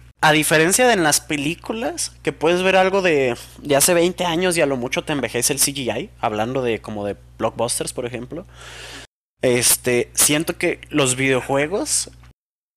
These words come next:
este, se, por el hecho de que son tecnologías y así como ves avanzar las pantallas, los celulares, como son tecnologías, siento que se mueven a velocidad luz y en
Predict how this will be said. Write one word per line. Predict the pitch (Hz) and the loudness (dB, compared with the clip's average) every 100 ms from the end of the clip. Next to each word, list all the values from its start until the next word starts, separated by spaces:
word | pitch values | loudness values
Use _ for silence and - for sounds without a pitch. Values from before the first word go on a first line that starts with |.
| _ _ _ _ _ _ - | _ _ _ _ _ _ 0
este, | 143 - - 127 | 2 2 0 0
se, | 139 | 0
por | 135 135 135 | -2 0 2
el | 139 | 2
hecho | 165 214 | 2 2
de | |
que | 165 | 0
son | 151 | 0
tecnologías | - 185 147 110 139 156 147 | -2 0 0 0 0 0 0
y | |
así | 120 - | -2 -4
como | - 151 123 | -4 -2 0
ves | 135 156 | 0 0
avanzar | 139 120 123 | 0 -2 -2
las | 139 131 | -2 -4
pantallas, | 123 101 117 113 110 110 | -6 -4 -4 -2 -2 -4
los | 98 | -6
celulares, | - 104 104 110 104 - - - - | -8 -6 -4 -4 -4 -8 -10 -20 -6
como | 139 120 | -4 -2
son | 143 | -2
tecnologías, | 175 180 151 120 151 165 | -2 0 0 0 0 2
siento | 165 156 | 0 -4
que | - | -4
se | 156 | -2
mueven | 127 127 156 | 0 0 2
a | 156 | 2
velocidad | 127 123 120 110 135 | 2 0 0 -2 -2
luz | 131 147 - | -6 -6 -6
y | 156 120 | -4 -4
en | 104 95 | -6 -8